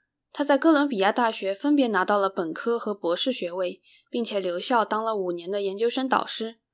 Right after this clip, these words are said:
后来又在耶鲁拿到了终身教职。第二个版本就是现实版了。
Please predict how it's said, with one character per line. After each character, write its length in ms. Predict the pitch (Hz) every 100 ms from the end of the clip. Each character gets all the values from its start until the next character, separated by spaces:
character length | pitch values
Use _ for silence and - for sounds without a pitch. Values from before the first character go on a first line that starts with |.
| _ _ _ _
后 180 | 339
来 140 | 277 233
又 120 | 269
在 140 | 254
耶 220 | 240 277 302
鲁 180 | 247
拿 160 | 185 175
到 140 | 185
了 100 | 202
终 220 | 190 247 254
身 180 | 269
教 180 | 269 254
职。 380 | 196 - 175 214 _ _ _ _ _ _ _ -
第 100 | 370
二 80 | 330
个 100 | 233
版 240 | 185 202
本 300 | 196 277 - _
就 160 | - 208
是 80 | 202
现 200 | - 254
实 200 | - 175
版 180 | 175 -
了。 200 | -